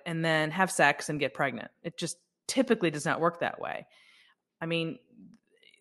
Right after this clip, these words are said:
it, it's an involved process. A-, anybody who tried to get pregnant at a very specific period of their life, especially if they're older, you know what's involved in actually going through that. And it's not fun. Like, having sex for the purpose of creating a baby in any kind of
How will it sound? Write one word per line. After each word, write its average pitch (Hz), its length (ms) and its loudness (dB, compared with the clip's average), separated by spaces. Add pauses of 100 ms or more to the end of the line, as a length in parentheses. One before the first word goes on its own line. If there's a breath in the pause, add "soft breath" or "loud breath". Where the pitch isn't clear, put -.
(220)
it, 202 200 -4
it's 196 160 -2
an 185 80 2
involved 185 500 8
process. 226 560 10
A-, 160 240 -2
anybody 165 360 2
who 160 320 -4
tried 214 360 10
to 202 60 2
get - 160 4
pregnant 160 420 0 (840)
at 160 100 0
a 156 80 0
very 165 220 6
specific 165 600 -2
period 170 180 2
of 160 60 0
their 156 120 2
life, 151 260 4
especially 202 460 6
if 139 120 -4
they're 139 160 2
older, 170 380 2 (300 loud breath)
you 156 280 0
know 170 440 8
what's 156 340 0
involved 143 500 4
in 147 140 -4
actually 143 720 -2
going 147 280 0
through 151 320 -4
that. 127 240 -2
And 156 100 -2
it's 156 160 -4
not 202 240 6
fun. 214 260 8
Like, 113 160 -4
having 180 320 6
sex 156 480 4
for - 60 -10
the 156 80 -4
purpose 165 400 -4
of - 140 -6
creating 160 400 -2
a 147 40 -4
baby 151 400 -2
in 156 80 -6
any 180 220 0
kind 175 260 -2
of 156 220 2